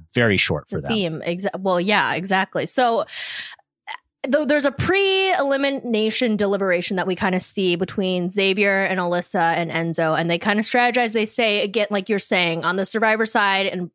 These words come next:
Speaker 2: Big Brother side, so they're looking at Amazing Race and Love Island. And then you and Angela talk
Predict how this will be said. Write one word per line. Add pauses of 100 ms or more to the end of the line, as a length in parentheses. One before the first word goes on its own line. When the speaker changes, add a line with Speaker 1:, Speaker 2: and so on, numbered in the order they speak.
(320)
Speaker 2:
Big
Brother
side,
so
they're
looking
at (480)
Amazing
Race
and
Love
Island. (560)
And (160)
then
you (120)
and
Angela
talk